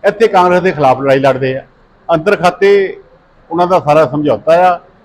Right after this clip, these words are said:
ਤੇ ਲੋਕਾਂ ਨੂੰ ਜਿਹੜਾ ਆ ਉਹ ਮੂਰਖ ਬਣਾਉਣ ਦੀ ਲੜਾਈ ਲੜਦੇ ਆ। ਸਾਰੇ ਮੁੱਦੇ ਆ ਲੋਕਾਂ ਵਿੱਚ ਲੈ ਕੇ ਹੁਣ ਸ਼ੁਰੂ ਕਰਾਂਗੇ, ਜਾਵਾਂਗੇ।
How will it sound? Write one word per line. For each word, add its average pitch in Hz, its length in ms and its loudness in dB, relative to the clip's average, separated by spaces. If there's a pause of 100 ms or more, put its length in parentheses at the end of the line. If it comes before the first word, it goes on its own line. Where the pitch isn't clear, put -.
(140)
ਤੇ 160 80 -6
ਲੋਕਾਂ 156 360 2
ਨੂੰ 175 120 0
ਜਿਹੜਾ 160 280 2
ਆ - 20 4
ਉਹ 151 60 2
ਮੂਰਖ 139 260 -6
ਬਣਾਉਣ 131 260 -4
ਦੀ 127 80 -8
ਲੜਾਈ 120 160 -2
ਲੜਦੇ 123 320 -4
ਆ। 185 60 -4
ਸਾਰੇ 175 260 0
ਮੁੱਦੇ 175 320 0
ਆ 220 40 2
ਲੋਕਾਂ 185 280 -4
ਵਿੱਚ 180 160 -12
ਲੈ 151 160 -2
ਕੇ 151 260 -8 (360)
ਹੁਣ 143 80 -6
ਸ਼ੁਰੂ 147 220 -6
ਕਰਾਂਗੇ, 147 340 -2
ਜਾਵਾਂਗੇ। 156 520 -2